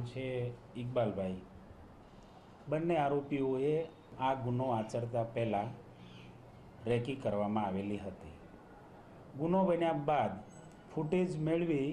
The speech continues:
દરેકના કલર ફોટો ગુજરાતની તમામ ક્રાઇમ બ્રાન્ચોને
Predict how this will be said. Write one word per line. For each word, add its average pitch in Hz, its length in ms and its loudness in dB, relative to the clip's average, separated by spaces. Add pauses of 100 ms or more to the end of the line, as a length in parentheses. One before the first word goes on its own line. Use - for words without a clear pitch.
(800)
દરેકના 170 1400 0 (220)
કલર 160 280 4 (100)
ફોટો 131 360 0 (1200)
ગુજરાતની 143 720 2 (200)
તમામ 139 340 2 (120)
ક્રાઇમ 131 340 0
બ્રાન્ચોને 123 580 2